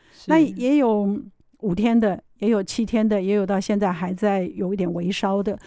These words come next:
Speaker 2: 那这个都是一样同样的病株吗？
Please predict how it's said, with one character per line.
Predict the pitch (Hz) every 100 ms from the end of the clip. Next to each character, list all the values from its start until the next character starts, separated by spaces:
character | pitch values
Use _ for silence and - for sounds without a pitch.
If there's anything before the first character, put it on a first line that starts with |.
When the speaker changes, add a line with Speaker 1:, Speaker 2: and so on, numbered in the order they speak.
| - - -
Speaker 2:
那 | 254 240 - _ _ _ _ _ -
这 | 320
个 | 247
都 | 220 285
是 | - 226
一 | 185
样 | 220
同 | 202 185
样 | 202 202
的 |
病 | 190 196 165
株 | - 170
吗？ | 156 156